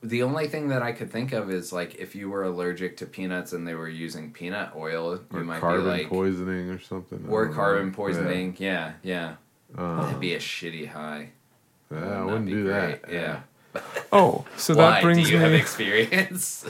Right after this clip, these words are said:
Speaker 1: <laughs>
Speaker 3: So I worked around those six vats of oil, really large vats. And every once in a while, I'd have very interesting experiences. Like, um, there would be this floating guy that was literally floating above my grill.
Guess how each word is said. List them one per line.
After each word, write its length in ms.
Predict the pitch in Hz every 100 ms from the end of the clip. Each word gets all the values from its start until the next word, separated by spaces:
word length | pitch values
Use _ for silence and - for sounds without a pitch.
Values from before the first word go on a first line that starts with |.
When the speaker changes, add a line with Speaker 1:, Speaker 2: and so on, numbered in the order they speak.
| -
Speaker 1:
<laughs> 140 | - 151
Speaker 3:
So 120 | -
I 160 | - 165
worked 320 | 175 185 -
around 320 | 165 156 151
those 160 | 151 147
six 260 | - 151 -
vats 320 | 139 135 131
of 60 | 160
oil, 380 | 113 113 131 131
really 280 | 139 160 147 127 139
large 540 | 139 127 120 131 135
vats. 640 | 127 107 - 57 - - - - - - -
And 140 | 180
every 220 | 180 233
once 320 | 190 160 185 185
in 60 |
a 20 | 151
while, 380 | 139 135 135
I'd 80 | 139
have 200 | 151 147
very 280 | 131 131 131
interesting 380 | 123 139 - 143
experiences. 840 | 165 - 196 226 135 135 - 151
Like, 260 | 147 143 135
um, 420 | 123 123 123 127 - - _ - -
there 180 | 147 151
would 120 | 151
be 100 | 156
this 160 | 151 151
floating 480 | - 180 208 202 160
guy 280 | 135 120 120
that 80 |
was 120 | 123 127
literally 320 | 147 156 156
floating 500 | 143 131 131 135 143
above 320 | 147 139 139
my 140 | 139 135
grill. 560 | 131 139 156 110 -